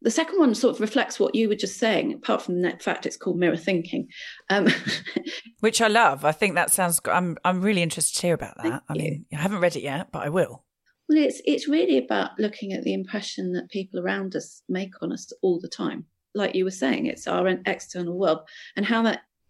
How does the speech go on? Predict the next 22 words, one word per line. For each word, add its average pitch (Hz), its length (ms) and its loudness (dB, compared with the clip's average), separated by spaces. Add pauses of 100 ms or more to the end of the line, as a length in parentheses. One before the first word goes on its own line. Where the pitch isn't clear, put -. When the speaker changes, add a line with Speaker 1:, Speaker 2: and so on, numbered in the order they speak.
(140)
Speaker 1:
impacts - 580 -4
our 175 180 -4
internal 165 640 2
world, 175 300 -2
because 175 420 -8
what 196 140 -4
happens 175 260 -6
externally 170 580 -2
is 160 100 -4
then 170 140 -2
fed 165 300 -4
into 170 280 -2
what's - 220 -8
happening - 360 -6
internally. 165 680 -2 (680)
And, 196 200 0
um, 190 320 0 (600)
my 208 420 2 (300)
key 208 600 2
aim 202 340 4
with 175 200 0
it - 180 -2